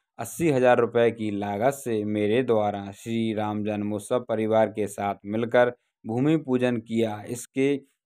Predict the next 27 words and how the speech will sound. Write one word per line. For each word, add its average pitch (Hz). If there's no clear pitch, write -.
अलावा 110
विधायक 104
राकेश 101
गिरी 131
ने 120
श्री 110
राम 107
जन्मोत्सव 104
परिवार 127
की 147
मांग 120
पर 107
संतराम 110
विश्राम 117
गृह 117
के 131
लिए 117
विधायक 110
निधि 156
से 110
ढाई 110
लाख 123
रुपए 107
एवं 113
पचास 110
हजार 107
रुपए 110